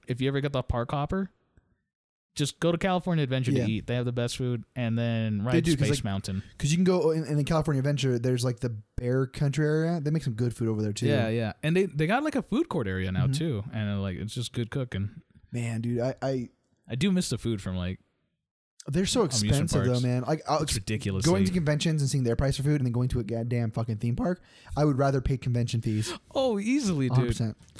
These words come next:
Speaker 1: And, like, also, like,
Speaker 2: Bottle
Speaker 1: theme
Speaker 2: of water,
Speaker 1: park
Speaker 2: eight bucks. Fuck that.
Speaker 1: Yeah, honestly. And it's like, where else are you gonna get the water? Where are you gonna go?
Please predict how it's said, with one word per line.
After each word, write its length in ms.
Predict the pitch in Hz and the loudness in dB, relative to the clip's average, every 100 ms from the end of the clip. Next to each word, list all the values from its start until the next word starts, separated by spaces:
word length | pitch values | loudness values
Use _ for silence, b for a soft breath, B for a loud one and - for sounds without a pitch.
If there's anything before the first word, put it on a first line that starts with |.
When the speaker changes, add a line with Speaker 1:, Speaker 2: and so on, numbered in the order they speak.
| - | -2
Speaker 1:
And, 160 | 220 240 | 2 4
like, 260 | 208 160 - | 2 0 0
also, 300 | 247 269 302 | 0 2 2
like, 260 | 247 180 170 | 2 0 4
Speaker 2:
Bottle 160 | 147 | 6
Speaker 1:
theme 80 | 147 | 6
Speaker 2:
of 80 | 135 | 6
water, 220 | 131 147 | 6 6
Speaker 1:
park 160 | 151 - | 2 0
Speaker 2:
eight 160 | 139 127 | -2 2
bucks. 300 | 127 151 - | 2 2 0
Fuck 240 | 185 196 | 0 2
that. 300 | 165 123 - - | 0 -2 -4 -6
Speaker 1:
Yeah, 140 | - | -2
honestly. 480 | 185 180 196 175 135 | 0 2 2 0 0
And 180 | 170 214 | 2 2
it's 80 | 233 | 2
like, 120 | 220 | 2
where 260 | 185 220 247 | 4 4 4
else 240 | 254 240 | 2 2
are 20 | 269 | 0
you 40 | |
gonna 100 | 262 | 2
get 180 | 262 262 | 2 2
the 80 | 240 | 4
water? 480 | 240 311 277 175 160 | 6 6 6 4 2
Where 140 | 180 | 2
are 60 | 208 | 4
you 100 | 254 | 4
gonna 200 | 262 262 | 4 4
go? 440 | 294 311 247 185 | 4 4 4 4